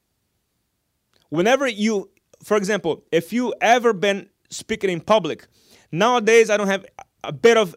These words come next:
anxiety or being nervous about speaking in public. Why? I've done it so much. I'm like, "Man, okay, n-, no matter how big the crowd is, no matter how,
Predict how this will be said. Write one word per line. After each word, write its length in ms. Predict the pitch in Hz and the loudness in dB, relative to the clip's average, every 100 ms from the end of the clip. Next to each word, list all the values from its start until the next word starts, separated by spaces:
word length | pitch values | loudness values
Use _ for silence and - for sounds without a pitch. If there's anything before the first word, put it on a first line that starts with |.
| - | -8
anxiety 760 | 175 170 143 160 196 233 233 240 | -6 -4 -4 0 2 2 0 -2
or 360 | 180 180 180 180 _ _ _ 135 | 2 4 4 0 _ _ _ 0
being 260 | 175 185 | 0 2
nervous 300 | 175 196 202 | 2 4 2
about 180 | 170 170 | 0 -4
speaking 300 | - 180 170 | -4 -6 -6
in 40 | 151 | -4
public. 340 | 151 131 120 | -4 -4 -2
Why? 180 | 160 143 | 0 2
I've 100 | 143 | 0
done 140 | 202 | -2
it 60 | 202 | -4
so 140 | - | -6
much. 380 | 160 143 156 - _ _ - | -6 -6 -8 -14 _ _ -14
I'm 120 | 151 | -6
like, 180 | 147 151 | -6 -4
"Man, 220 | 180 185 | -6 -6
okay, 320 | 185 185 196 _ _ _ | -4 -6 -6 _ _ _
n-, 260 | - - 156 | -20 -20 -12
no 80 | 170 | -6
matter 220 | 180 196 | -2 -2
how 140 | 180 | -4
big 200 | 151 180 | -6 -8
the 60 | 175 | -8
crowd 340 | 170 180 175 | -10 -8 -8
is, 220 | 180 180 160 | -8 -10 -12
no 60 | |
matter 200 | 147 160 | -6 -4
how, 280 | 160 165 131 | -2 -2 -4